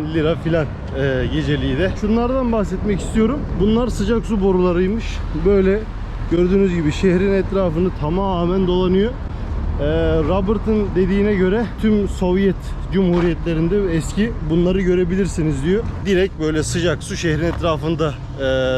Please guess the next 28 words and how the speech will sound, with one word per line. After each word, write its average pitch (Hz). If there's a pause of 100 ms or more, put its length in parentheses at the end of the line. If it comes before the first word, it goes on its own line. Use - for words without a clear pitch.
(120)
dolaşıyor. 160 (340)
Mahalle 165
mahalle 151
geziyor 160
ve 151
binalar 170 (440)
sıcak 160
suyla 175
birlikte, 151 (200)
e, 131
ısıtılıyormuş. 151 (640)
Onu 185
da 196
kısa 190
bir 185
bilgi 180
olarak 175
paylaşmış 175
olayım. 156 (160)
Normalde 185
bir 196
gün 196
bile 185
kalmayı 190
planlamadığım 190
bir 170
şehirdi 160
bura. 160